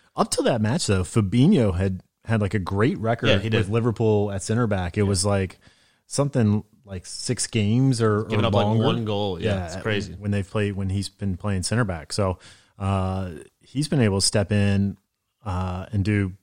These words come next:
Speaker 1: pretty well in a position that's not his natural spot. But,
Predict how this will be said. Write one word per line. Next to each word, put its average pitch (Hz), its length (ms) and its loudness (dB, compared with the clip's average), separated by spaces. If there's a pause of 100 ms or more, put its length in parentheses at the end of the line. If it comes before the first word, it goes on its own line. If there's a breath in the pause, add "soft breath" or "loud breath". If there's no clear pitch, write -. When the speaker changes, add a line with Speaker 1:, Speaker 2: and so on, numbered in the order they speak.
Speaker 1:
pretty 117 180 0
well 98 480 -2 (160)
in 92 60 -4
a 87 60 -2
position 98 400 -2
that's 92 220 -2
not 95 200 0
his 87 140 -4
natural 92 380 -4
spot. 101 420 -4
But, 92 180 -6